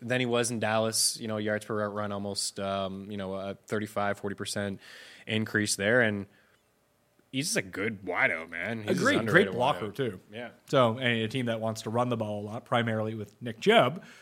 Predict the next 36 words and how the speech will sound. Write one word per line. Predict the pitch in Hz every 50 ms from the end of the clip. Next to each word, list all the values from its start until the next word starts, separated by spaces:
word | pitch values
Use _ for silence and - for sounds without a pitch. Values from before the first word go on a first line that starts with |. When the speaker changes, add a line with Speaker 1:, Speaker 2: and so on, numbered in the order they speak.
| - - _ _
Speaker 2:
that | - 131 123 127 131 -
he's | 123 131 127
gonna | 143 139 131
be | 135 131
on | 127 127
the | 123
field | 110 131 131 123 123
every | 120 117 120 120
single | - 127 120 113 113
time. | 110 - 131 120 117 117 120
They | 135 143
do | 147 254 302 311
pick | 220 - 208 190 175
up | 156 143 -
Elijah | 147 135 127 120 120 120 117 127
Moore, | 117 117 101 95 123 180
which | 190 165 175
I | 160
Speaker 1:
Yeah. | -
Speaker 2:
think | 170 170
is | 139
helpful. | - - 95 104 - 160 190 214
Speaker 1:
Yeah, | 143 127 135
Speaker 2:
Donovan | 143 151 156 139 139
Peoples-Jones | 160 160 170 165 160 147 117 127 - -
Speaker 1:
absolutely. | 156 120 117 - 131
Speaker 2:
is | 131
okay. | 107 131 143 156 117 107 -
Speaker 1:
Yeah. | 135 156 160 160
Speaker 2:
These | 156 208 220 185
guys | 214 208 185 185
aren't | - 151 151 156 151
taking | - 156 139 127 139 123
his | 113 123 117 110
job. | 98 117 135 135 113 120 123
Speaker 1:
No. | 131 120 107 95